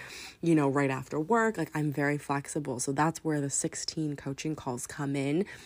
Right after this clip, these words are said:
with Voxer included, 'cause the Voxer is, again, just a texting app, walkie-talkie service where we can connect and I, you have personal access to me. So I am like your little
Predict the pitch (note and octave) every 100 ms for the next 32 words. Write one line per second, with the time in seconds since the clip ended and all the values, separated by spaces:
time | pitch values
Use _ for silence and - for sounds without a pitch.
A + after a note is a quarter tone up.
0 | - - _ _ D3 E3 D#3+ C#3+ C3+ C#3+
1 | C3+ - - C#3+ C#3 C3+ - D3 C#3+ B2
2 | - C3+ C#3+ C#3 D3 D3 - - D3 -
3 | D3 C#3 C3+ - - - - - - E3+
4 | D#3+ D3 D3 C#3+ C#3 - D3 - D#3 -
5 | - D#3 C#3+ C#3 D3 - - C3 C3 _
6 | _ D3+ D3 C3+ D3+ - C#3+ - C#3 -
7 | G#3 F3+ D#3+ - D3+ D3+ D3 D#3 D3 D3+
8 | C#3+ C3+ C3+ - - D3+ C3+ - C#3+ D#3
9 | C#3 - D3 C3+ - C#3 C#3+ C3+ G#2+ -
10 | - - - - - - C#3 C#3+ C#3+ C#3+
11 | C3+ - C#3+ C#3+ C#3+